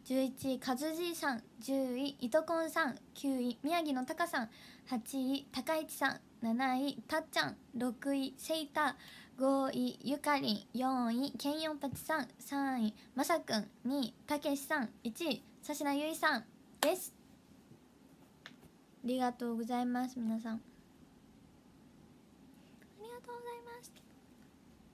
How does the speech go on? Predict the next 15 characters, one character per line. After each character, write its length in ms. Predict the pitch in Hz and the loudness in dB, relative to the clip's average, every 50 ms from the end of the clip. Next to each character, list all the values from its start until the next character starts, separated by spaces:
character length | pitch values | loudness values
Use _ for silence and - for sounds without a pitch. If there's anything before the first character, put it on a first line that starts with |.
| - - - - - - - - - - - - - - - - - - - - - - - - - - - - - - - - - - - - - - - - - - - - - - | -20 -20 -20 -20 -20 -20 -20 -20 -20 -20 -20 -20 -20 -20 -20 -20 -20 -20 -20 -20 -20 -20 -20 -20 -20 -20 -20 -20 -20 -20 -20 -20 -20 -20 -20 -20 -20 -20 -20 -20 -20 -20 -20 -20 -14 -6
じ 80 | - 233 | -2 -2
ゃ 140 | 226 233 | 0 0
あ、 100 | 247 - - - - - - - - - - - - - - - - - - - - - - - - - - - - - | -2 -4 -8 -14 -20 -20 -20 -20 -20 -20 -20 -20 -20 -20 -20 -20 -20 -20 -20 -20 -20 -20 -20 -20 -20 -20 -20 -20 -8 -4
ラ 140 | 247 247 | 0 0
ン 100 | 247 240 | 2 2
ダ 140 | 233 240 240 | 0 0 0
ム 120 | 233 233 240 | 0 2 2
は 220 | 269 277 - - - | 2 2 0 0 -6
三 260 | 247 277 277 277 277 | -6 -2 0 0 0
人。 180 | 294 294 269 - - - - - | 0 0 -2 -4 -8 -14 -20 -20
一 220 | 254 - - 294 285 | -20 -8 -4 -4 -2
人 120 | 294 294 | -2 -2
目、 160 | 294 294 - - - - - - - - - - - - - - - - - - - | -4 -4 -6 -8 -12 -20 -20 -20 -20 -20 -20 -20 -20 -20 -20 -20 -20 -20 -20 -18 -2
き 140 | - 285 277 | 4 6 6
の、 100 | 285 | 6